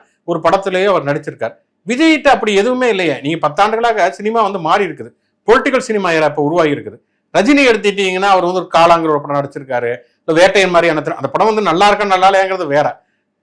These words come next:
கமலை ஒப்பிட்டீங்கன்னா கமல் தொடக்கத்துல இருந்தே அந்த மாதிரியான பொலிட்டிக்கல் சினிமாஸ் நடிச்சிருக்காரு. அஹ், அஜித்தை கூட எடுத்தீங்கன்னா நேர்கொண்ட பார்வைங்கிற ஒரு படத்தை வந்து அவர் நடிச்சிருக்காரு. விக்ரம் நடிச்சிருக்காரு, சூர்யா ஜெய்பீம்ல நடிச்சிருக்காரு, எல்லாருக்குமே ஏதோ ஒரு படம் நடிச்சிருக்காங்க.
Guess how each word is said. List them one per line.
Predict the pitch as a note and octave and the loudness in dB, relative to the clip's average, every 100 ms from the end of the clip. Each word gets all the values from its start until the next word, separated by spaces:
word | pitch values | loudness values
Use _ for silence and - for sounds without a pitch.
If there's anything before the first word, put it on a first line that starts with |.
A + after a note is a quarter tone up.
| _ - | _ 2
கமலை | A3 D4 C#4+ | 4 6 6
ஒப்பிட்டீங்கன்னா | A3+ G#3+ G#3 A#3 A#3 | 6 4 0 -2 0
கமல் | G3 A#3 - | 0 0 0
தொடக்கத்துல | A3 A3 A#3+ A#3 | 0 0 0 2
இருந்தே | A3 A#3 | 2 2
அந்த | G3 | 2
மாதிரியான | F#3 F3+ E3+ | 0 -4 -4
பொலிட்டிக்கல் | F3 F3 F3 E3+ | -8 -10 -12 -10
சினிமாஸ் | E3+ C#3+ C#3+ | -10 -10 -12
நடிச்சிருக்காரு. | B2+ B2+ A#2+ A#2+ A#2+ B2 - _ _ - | -12 -10 -6 -4 -4 -4 -10 _ _ -8
அஹ், | D3+ C#3+ | -2 2
அஜித்தை | F3 C#4 D4+ | 4 4 4
கூட | C#4 C#4+ | 4 2
எடுத்தீங்கன்னா | G#3 A3 A3+ | 2 -2 2
நேர்கொண்ட | A3 A#3+ A3+ | 2 2 0
பார்வைங்கிற | G3+ F#3 F3 D#3+ | 2 0 0 -2
ஒரு | D3 | -2
படத்தை | D3 D3 C#3+ | -2 -4 -6
வந்து | C3+ C#3+ | -6 -4
அவர் | B2+ A#2 | -4 -6
நடிச்சிருக்காரு. | B2 - B2 A#2+ A#2+ A#2 _ _ D#3+ | -10 -12 -10 -8 -8 -10 _ _ -6
விக்ரம் | F3+ C4+ B3 | -2 0 2
நடிச்சிருக்காரு, | F#3 - D#3+ C#3 C3+ C#3 C3 F3 _ _ - | 0 -2 -4 0 2 2 0 -6 _ _ -4
சூர்யா | A#3+ B3 G#3+ | 0 4 4
ஜெய்பீம்ல | E3+ G3 G3 F3+ | 2 -2 -2 -2
நடிச்சிருக்காரு, | D#3+ D3 D3+ G3 B3+ | -4 -4 -6 -6 2
எல்லாருக்குமே | A#3 D4+ D4+ D4 D4 B3+ F3+ | 4 4 2 2 2 0 0
ஏதோ | F3+ B3 | 0 2
ஒரு | A#3+ | 2
படம் | G#3 | 0
நடிச்சிருக்காங்க. | F3+ E3+ C#3 B2+ | -4 -6 -10 -10